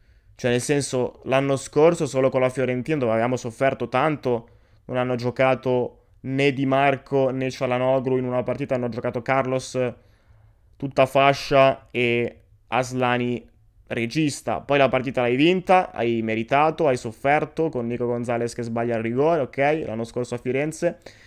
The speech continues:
ma quella è stata l'unica occasione dove sia Cialanoglu che Di Marco non hanno giocato. Ma quando non gioca Cialanoglu, deve giocare Di Marco. Se non gioca Di Marco, deve giocare Cialanoglu, perché sono le due fonti di gioco dell'Inter.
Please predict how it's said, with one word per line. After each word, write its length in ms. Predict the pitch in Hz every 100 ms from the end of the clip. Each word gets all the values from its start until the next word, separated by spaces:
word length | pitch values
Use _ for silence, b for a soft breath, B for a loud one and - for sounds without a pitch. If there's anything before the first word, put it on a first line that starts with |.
| B -
ma 160 | 123
quella 360 | 127 175 196 175
è 80 | 147
stata 360 | - 147 143
l'unica 400 | 139 165 165 156
occasione 720 | 143 - 135 131 139 160 180 143
dove 280 | 135 131
sia 220 | 127 151 143
Cialanoglu 840 | 143 131 135 147 139 120 120 117
che 140 | 143
Di 120 | 139
Marco 320 | 143 120 139 151
non 180 | 131
hanno 140 | 110 120
giocato. 600 | 107 - 143 107 107 - b b b b b
Ma 120 | - 135
quando 320 | 175 190 185
non 140 | 185
gioca 240 | 170 185 175
Cialanoglu, 760 | 175 180 180 147 117 123 120
deve 200 | 127 127
giocare 280 | 127 127 123
Di 100 | 120
Marco. 560 | 143 165 139 123 113 _ _ _
Se 140 | -
non 120 | 156
gioca 180 | 165 185
Di 120 | 185
Marco, 420 | 190 185 147 - 135
deve 140 | 131
giocare 260 | 123 131 127
Cialanoglu, 300 | 131 135 143
perché 200 | 151 151
sono 220 | 170 170
le 160 | 175
due 240 | 160 226 262
fonti 360 | 165 160 151
di 120 | 160 165
gioco 260 | 175 202
dell'Inter. 680 | 190 131 170 247 135 113